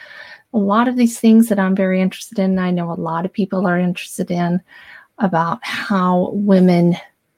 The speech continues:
fit into the church and into the world. So let's dive in.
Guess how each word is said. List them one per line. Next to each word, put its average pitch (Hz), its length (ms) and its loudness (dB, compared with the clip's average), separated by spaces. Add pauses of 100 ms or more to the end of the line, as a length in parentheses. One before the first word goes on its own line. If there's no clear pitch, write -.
fit - 480 -2 (320)
into 180 680 -2
the 180 80 -2
church - 640 -6
and 190 100 4
into 175 240 -2
the - 80 -2
world. - 480 -4 (540)
So - 120 -2
let's - 200 0
dive 233 260 4
in. 262 340 4